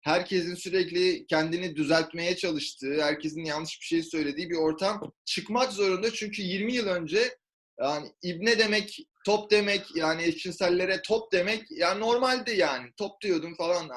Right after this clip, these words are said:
absürt bir şey yok. Kadın kız tartışması yoktu bile. E, bu, bu insanlar dün doğmadı ki yani. Bu insanlar kırk yaşında, otuz yaşında, elli yaşında ve kültür var bu işin içinde.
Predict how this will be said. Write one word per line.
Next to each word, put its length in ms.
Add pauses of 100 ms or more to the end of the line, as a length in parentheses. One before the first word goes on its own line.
absürt 320
bir 40
şey 180
yok. 180 (140)
Kadın 380
kız 240
tartışması 680
yoktu 380
bile. 360
E, 220
bu, 120 (120)
bu 140
insanlar 480
dün 180
doğmadı 360
ki 180
yani. 280
Bu 120
insanlar 480
kırk 220
yaşında, 340
otuz 300
yaşında, 400
elli 220
yaşında 440
ve 140
kültür 360
var 280
bu 80
işin 220
içinde. 400